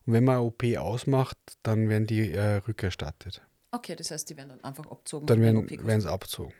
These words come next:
Speaker 1: genau.
Speaker 2: Okay, also wir gehen jetzt einmal davon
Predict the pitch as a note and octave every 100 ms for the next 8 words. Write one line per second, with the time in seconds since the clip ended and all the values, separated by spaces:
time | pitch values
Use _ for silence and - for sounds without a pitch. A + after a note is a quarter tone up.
0 | _ - F2+ D#2+ G#2+ - _ _ A#3+ -
1 | G#3 - G#3 A3 G3+ A3 B3 - A#3+ A3+
2 | A3 A3 G#3